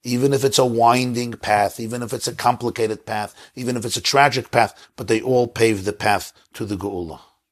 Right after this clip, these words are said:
I have to listen to this class again. There's so much to understand and to process, but I think I understood some of it. Okay, thank you. Which year did the Rebbe say the Sikha?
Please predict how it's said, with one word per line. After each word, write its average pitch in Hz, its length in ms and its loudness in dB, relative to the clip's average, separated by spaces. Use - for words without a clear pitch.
I 120 100 2
have 156 220 2
to 151 80 -4
listen 165 260 0
to 123 80 -4
this 117 160 -2
class 120 340 -2
again. 110 400 -6
There's 117 160 -2
so 127 200 4
much 131 220 -6
to 117 120 -6
understand 110 520 -4
and 104 100 -10
to - 80 -16
process, 117 600 -2
but 110 100 -8
I 104 80 0
think 120 280 -6
I 117 100 0
understood 107 460 -2
some 101 260 0
of 98 140 -4
it. - 340 -8
Okay, 107 460 -4
thank 101 400 -10
you. 156 220 -4
Which 151 300 0
year 151 240 4
did 127 140 -2
the 120 100 0
Rebbe 120 260 0
say 120 260 0
the 107 140 -6
Sikha? 170 520 -2